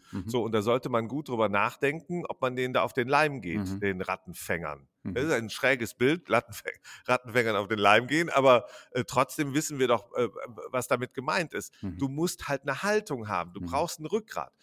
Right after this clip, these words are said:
Speaker 2: So, und jetzt kommen wir doch zu dem entscheidenden Punkt. Wir merken natürlich in der Debatte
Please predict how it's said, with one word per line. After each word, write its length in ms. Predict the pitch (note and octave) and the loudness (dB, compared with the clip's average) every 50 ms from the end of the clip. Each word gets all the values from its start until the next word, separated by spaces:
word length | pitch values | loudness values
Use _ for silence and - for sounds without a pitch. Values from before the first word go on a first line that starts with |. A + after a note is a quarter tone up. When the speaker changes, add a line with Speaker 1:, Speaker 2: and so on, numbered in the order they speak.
| _ _ - | _ _ -8
Speaker 2:
So, 140 | - D3+ C#3 | -4 -4 -2
und 100 | C#3 C#3+ | 0 -2
jetzt 160 | D3+ - - | -2 -2 -2
kommen 180 | - F3+ E3+ | -4 -4 -2
wir 80 | D#3 D3 | 0 0
doch 120 | D3 C3+ | 0 -2
zu 120 | - - D#3 | -4 -6 -8
dem 140 | D3 C#3+ B2+ | -6 -6 -8
entscheidenden 440 | - - - C#3+ C#3+ C#3 C3 B2 | -6 -4 0 0 0 0 -2 -4
Punkt. 240 | - F#3+ F3+ D3+ - | -4 -4 -6 -4 -4
Wir 80 | - A2+ | -4 -2
merken 300 | A2+ C3 D3+ F3 - D3 | 0 0 0 0 0 -4
natürlich 420 | C#3 - - D3+ C#3+ C#3 A#2 G#2+ | -6 -4 -2 -2 -2 -4 -4 -6
in 60 | A2 | -4
der 120 | B2+ A#2 G#2+ | -2 -2 0
Debatte 640 | G#2 A2 G2+ - D#3+ G3+ - - C3 B2 C#3 F3 | 0 0 2 2 2 2 2 2 2 2 2 0